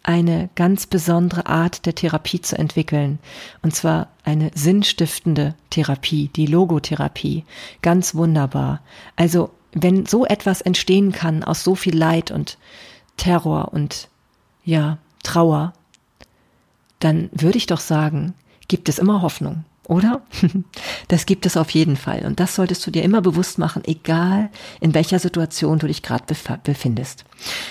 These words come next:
Ja, und so habe ich mir gedacht, hilft ja vielleicht auch dieser Podcast zum mehr Sinnvertrauen.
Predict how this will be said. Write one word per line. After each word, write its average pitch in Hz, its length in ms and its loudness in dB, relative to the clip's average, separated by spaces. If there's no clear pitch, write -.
Ja, 170 300 2
und 196 100 4
so 208 360 2
habe 196 200 2
ich - 80 0
mir 170 140 4
gedacht, 165 400 0
hilft 220 360 2
ja 196 80 0
vielleicht 156 480 -2
auch 190 120 -4
dieser 208 260 0
Podcast - 680 -6
zum 190 140 2
mehr 139 180 2
Sinnvertrauen. 147 680 -2